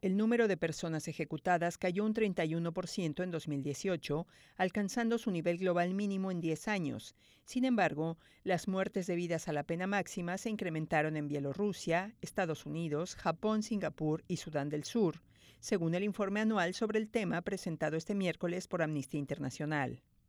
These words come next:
La publicación detalla que en dos mil diecisiete se llevaron a cabo al menos novecientas noventa y tres ejecuciones, mientras que en dos mil dieciocho la cifra mundial fue de seiscientos noventa.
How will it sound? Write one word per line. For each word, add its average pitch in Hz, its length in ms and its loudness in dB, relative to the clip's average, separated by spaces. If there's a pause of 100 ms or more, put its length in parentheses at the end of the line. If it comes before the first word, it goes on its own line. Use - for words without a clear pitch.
(840)
La 240 120 4
publicación 247 580 2
detalla 175 460 4
que - 80 -2
en 160 80 -2
dos 170 160 0
mil 202 160 2
diecisiete 208 600 0
se 180 140 0
llevaron 175 360 0
a 185 80 -2
cabo 180 240 2
al 175 100 0
menos 170 320 -2
novecientas 180 560 -2
noventa 151 300 -2
y 143 40 0
tres 147 240 -4
ejecuciones, 156 840 -4 (320)
mientras 175 320 2
que 180 80 0
en 160 80 0
dos 147 160 -4
mil 175 160 -2
dieciocho 196 540 2
la 165 120 -2
cifra 180 340 -2
mundial 185 520 2
fue 175 180 -4
de 165 100 -2
seiscientos 127 640 -4
noventa. 147 640 -2